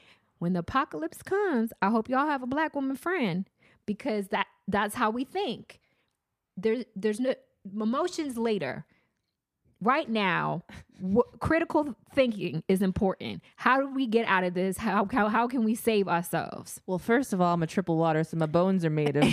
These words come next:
Speaker 1: <laughs>
Speaker 2: absolute liquid.
Speaker 1: So I said, "Is she okay?" And she, and she's like, and I'm, I'm,
Speaker 2: Yeah,
Speaker 1: I'm
Speaker 2: she got out of
Speaker 1: watching her, and
Speaker 2: it.
Speaker 1: she's fine. And then it happens again.
Speaker 2: It did.
Speaker 1: It happens again.
Speaker 2: When she's fallen asleep.
Speaker 1: And she's fallen asleep. And I say,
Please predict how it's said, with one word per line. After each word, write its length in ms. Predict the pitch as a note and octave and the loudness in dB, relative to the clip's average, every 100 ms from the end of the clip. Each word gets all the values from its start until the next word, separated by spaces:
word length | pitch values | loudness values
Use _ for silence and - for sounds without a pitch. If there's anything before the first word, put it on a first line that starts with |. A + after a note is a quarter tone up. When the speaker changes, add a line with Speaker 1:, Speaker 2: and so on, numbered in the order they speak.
| - | 6
Speaker 1:
<laughs> 0 | |
Speaker 2:
absolute 680 | D#4 A#3 D4+ B3+ F#3 E3 | 6 6 2 2 2 2
liquid. 540 | A2+ F3+ F#3+ A2 - C4 - - - - - - - | 0 -2 0 0 0 0 -2 -20 -20 -20 -20 -14 -12
Speaker 1:
So 760 | - - - D4 D#4 C#4+ C#4+ D4 - - - - - - | -8 -2 4 4 6 4 2 -2 -6 -8 -8 -10 -12 -4
I 140 | G#3 | -2
said, 220 | G3 G3+ F#3 | 0 0 -2
"Is 120 | F#3+ | 0
she 140 | G3+ F3+ | -2 -2
okay?" 460 | F#3 A3 A3 A3 - - - | 0 0 0 -2 -6 -14 -8
And 180 | E3+ | -8
she, 280 | - E3 D3 | -6 -10 -6
and 100 | D#3+ | -6
she's 260 | - E3+ D#3+ | -4 -4 -4
like, 180 | D#3+ - | -4 -2
and 100 | E3 | -2
I'm, 160 | E3+ | -2
I'm, 200 | - E3 | -2 2
Speaker 2:
Yeah, 220 | F3+ F#3+ F3 | 2 4 4
Speaker 1:
I'm 80 | |
Speaker 2:
she 60 | F#3 | 4
got 60 | G3+ | 4
out 140 | B3 | 4
of 40 | |
Speaker 1:
watching 160 | C4+ C4 | 4 2
her, 40 | A3+ | 2
and 80 | G3 | 2
Speaker 2:
it. 40 | |
Speaker 1:
she's 240 | B3+ A#3+ | 0 -2
fine. 420 | - F#3 F3 E3+ F3+ - - - | 0 0 0 -2 -4 -10 -10 -4
And 180 | E3+ G#3 | 0 2
then 200 | A3+ B3 | 2 -2
it 100 | G3 | -4
happens 480 | G3 F#3 F3 E3+ - | -2 -2 -2 -4 -6
again. 460 | F3 D3+ F#3 D#3+ C#3+ | -8 -2 0 0 -2
Speaker 2:
It 60 | D#3 | -4
did. 420 | D3 D3 D#3 E3 - | -4 -4 -6 -8 -6
Speaker 1:
It 60 | E3+ | 0
happens 380 | F#3 F#3+ G3+ F#3+ | 0 2 0 0
again. 540 | F3 E3+ D#3+ - F#3 - - | -2 -2 -2 -6 -10 -14 -8
Speaker 2:
When 120 | F3 | -6
she's 180 | E3 D#3+ | -4 -6
fallen 240 | - D3 C#3+ | -4 -4 -4
asleep. 340 | - E3 D3+ | -4 -6 -4
Speaker 1:
And 100 | D#3+ | -6
she's 260 | - E3+ - | -6 -6 -2
fallen 300 | F3 F3 E3 | -2 -2 -4
asleep. 420 | E3 - - - _ _ _ _ _ _ _ _ _ - | -6 -8 -10 -12 _ _ _ _ _ _ _ _ _ -12
And 120 | F3+ | -6
I 100 | F#3 | -4
say, 480 | F3+ - F#3 F#3 - | -4 -4 -2 -4 -6